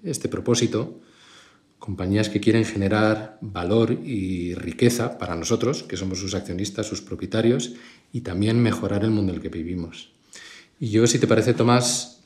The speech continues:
vamos a explicar a nuestros oyentes un poco este proceso, esta labor que hacemos en cocina, antes, antes de na-, o sea, no antes de nada, sino a la hora, cuando nos metemos a analizar una empresa,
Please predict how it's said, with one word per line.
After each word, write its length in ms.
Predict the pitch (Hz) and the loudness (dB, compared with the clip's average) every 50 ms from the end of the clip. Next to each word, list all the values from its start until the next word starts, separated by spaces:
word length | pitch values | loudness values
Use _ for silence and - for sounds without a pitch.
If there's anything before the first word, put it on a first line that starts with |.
| _ | _
vamos 600 | - 175 127 101 107 104 107 107 107 107 104 - | -10 -8 -6 -4 -2 0 2 2 2 0 0 0
a 100 | 110 107 | 0 0
explicar 560 | 104 104 - - - 95 90 - 104 107 107 104 | 0 0 0 -2 -2 -4 -2 2 2 4 4 4
a 80 | 101 | 2
nuestros 440 | 101 101 95 - - 104 95 92 - | 2 2 0 0 -2 -2 0 0 0
oyentes 280 | 98 104 104 98 98 - | 0 0 0 0 0 0
un 80 | 107 | 0
poco 140 | 104 98 - | 0 0 0
este 220 | 107 - - 107 | -2 0 0 0
proceso, 580 | 101 - - 98 - 120 117 - 120 113 151 160 | 0 0 -2 2 4 4 4 4 2 0 -2 -2
esta 200 | - - - 104 | -4 -2 0 2
labor 260 | 101 98 98 104 104 | 4 4 4 4 4
que 80 | - 101 | 2 2
hacemos 400 | - - 107 104 104 101 101 - | 0 2 0 0 0 0 0 0
en 160 | 104 101 98 | -2 -2 0
cocina, 580 | - 98 87 - 120 117 113 113 123 - - - | -2 -2 0 4 4 4 4 4 0 -2 -6 -6
antes, 680 | 123 110 107 104 - 104 101 98 - - - - - - _ - - - - - - - - - - - _ _ _ _ _ - | -6 -6 -4 -2 -2 -2 -2 -2 -4 -6 -8 -8 -12 -18 _ -20 -20 -20 -20 -20 -20 -20 -20 -20 -20 -20 _ _ _ _ _ -8
antes 240 | 107 101 - 98 | -2 0 0 0
de 80 | 95 104 | 2 0
na-, 120 | 117 - 123 | 0 0 -2
o 80 | 107 | -2
sea, 280 | 95 90 101 101 - - - - 180 175 | -2 -2 -2 -2 -2 -4 -8 -8 -6 -4
no 100 | 127 113 | -2 -2
antes 220 | 110 101 107 101 | 0 0 0 -2
de 60 | 101 95 | -2 -2
nada, 200 | 92 92 92 92 | -2 -4 -6 -6
sino 220 | - - 95 92 | -6 -6 -4 -2
a 20 | |
la 120 | 90 87 90 | -2 2 4
hora, 180 | 101 110 101 | 4 4 4
cuando 180 | - 98 95 92 | 2 0 -2 -2
nos 120 | 90 92 | -4 -4
metemos 360 | 95 90 - 107 110 85 - - | -4 -2 0 0 0 0 0 0
a 100 | 110 107 | 0 0
analizar 440 | 104 104 104 101 98 - 117 113 | 0 0 0 0 2 2 2 4
una 100 | 117 113 | 4 2
empresa, 520 | 113 110 95 123 127 123 - 127 135 - | 2 4 6 6 6 6 4 0 -2 -4